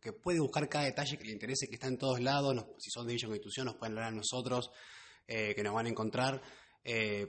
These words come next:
porque realmente eso es lo, lo lindo y lo, y lo que te deja tranquilo, de que sabés que pase lo que pase, hay un rumbo, hay ideas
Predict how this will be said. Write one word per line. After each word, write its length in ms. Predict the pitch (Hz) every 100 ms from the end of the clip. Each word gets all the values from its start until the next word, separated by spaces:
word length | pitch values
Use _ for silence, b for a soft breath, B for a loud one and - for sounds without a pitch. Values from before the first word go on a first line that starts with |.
| -
porque 200 | 104 110
realmente 440 | 135 147 147 143
eso 180 | 147 135
es 60 | 120
lo, 180 | 113
lo 100 | 110
lindo 300 | 113 143 147
y 60 | 131
lo, 120 | 120
y 60 | 107
lo 180 | 98 95
que 140 | 95
te 140 | -
deja 320 | 104 113 117 104
tranquilo, 680 | 104 107 107 151 143 147
de 140 | 123 104
que 100 | -
sabés 300 | 110 127 127
que 200 | - 113
pase 300 | - 156 147
lo 80 |
que 80 | 123
pase, 320 | 123 156 151 139
hay 120 | 143
un 100 | 127
rumbo, 400 | 117 104 95 90
hay 220 | 120 135
ideas 240 | 123 127